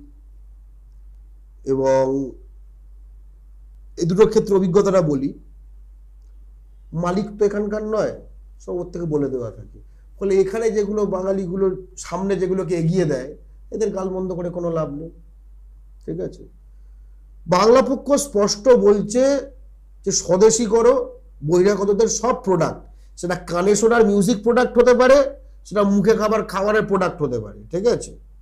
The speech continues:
সব কিছু boycott করো যতটা সম্ভব। boycott করো মানে কি? তুমি একটা সা-, সা-, সাধু হয়ে কৌপিন পরে বসে থাকবে, এ কথাটা আমরা বলছি না।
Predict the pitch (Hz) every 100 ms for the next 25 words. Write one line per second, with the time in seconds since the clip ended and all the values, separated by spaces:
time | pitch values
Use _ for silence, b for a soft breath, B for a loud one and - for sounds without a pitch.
0 | - - - - - - - - - -
1 | - - - - - - - - - -
2 | 220 214 226 208 151 185 208 214 220 -
3 | 262 190 180 202 202 196 135 127 120 -
4 | - - - - - - - - - 131
5 | 180 220 240 247 262 247 240 214 175 190
6 | 208 202 202 175 170 156 147 170 190 220
7 | 214 220 208 208 B - 220 170 226 208
8 | 233 226 226 226 254 202 185 196 196 190
9 | 180 165 147 131 -